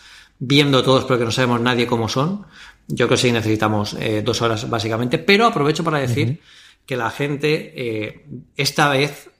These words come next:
Speaker 1: tiene que seguir nuestro seguimiento en directo en Apple Esfera porque estamos montando algo que no hemos hecho nunca. Y es que después de la presentación, dentro de la misma página de seguimiento en directo que hacemos en texto, como es habitual, eh,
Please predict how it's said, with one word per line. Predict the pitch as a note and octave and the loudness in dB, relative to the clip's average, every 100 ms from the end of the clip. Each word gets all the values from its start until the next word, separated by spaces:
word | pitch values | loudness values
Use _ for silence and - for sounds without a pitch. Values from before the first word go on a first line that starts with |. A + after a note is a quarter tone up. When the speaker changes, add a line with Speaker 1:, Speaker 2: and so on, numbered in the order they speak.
| _ | _
Speaker 1:
tiene | C3+ C3 C#3 | -4 -2 -2
que | C3 | -4
seguir | B2+ A#2+ B2+ | -4 -2 -2
nuestro | B2 G#2+ A#2 | -4 -8 -8
seguimiento | B2+ A#2 B2 B2 | -8 -6 -6 -6
en | B2 | -6
directo | A#2+ A#2+ B2 | -4 -4 -6
en | |
Apple | A#2 A#2+ | -6 -8
Esfera | A2 C#3 | -8 -8
porque | C#3 A2 | -6 -6
estamos | A#2+ C3+ | -6 -4
montando | C3 A#2+ C3 C#3 D3 - _ _ | -4 -4 -4 -4 -6 -10 _ _
algo | - E3 C#3+ D#3 E3 | -6 -2 0 0 -2
que | C3 | -4
no | C3 | -2
hemos | C#3 C3 | -2 -4
hecho | D3 - C#3 | -4 -2 -2
nunca. | C3 B2+ B2+ G#2+ G#2+ - - - - - _ - | -2 -4 -6 -10 -14 -20 -20 -20 -20 -20 _ -4
Y | C3+ C3 | 2 2
es | C3+ | 2
que | - D#3 C3+ A#2+ A2 A2 - _ | 0 2 2 2 0 -6 -12 _
después | C#3 B2+ - C#3 | -6 -6 -2 0
de | D#3 | 0
la | |
presentación, | D#3 D3+ D3+ D3 F3+ C#3 | 0 0 0 0 0 0
dentro | C#3+ D#3+ D#3 | 0 0 0
de | C#3 | -2
la | B2 | -2
misma | B2+ C3 A#2+ | -2 -2 -2
página | - C3 | -2 -4
de | A#2 | -6
seguimiento | B2 B2 B2 A#2+ | -6 -6 -6 -8
en | |
directo | A#2+ B2 - A#2 - | -6 -6 -6 -10 -8
que | |
hacemos | A#2 B2 A#2+ | -10 -8 -8
en | A2 | -8
texto, | A#2+ A2+ B2 A2 | -8 -8 -8 -8
como | A#2 A#2 | -8 -6
es | B2+ | -6
habitual, | A#2 A2+ A#2+ A#2+ A#2 A#2 | -8 -6 -4 -2 -4 -6
eh, | A2 | -8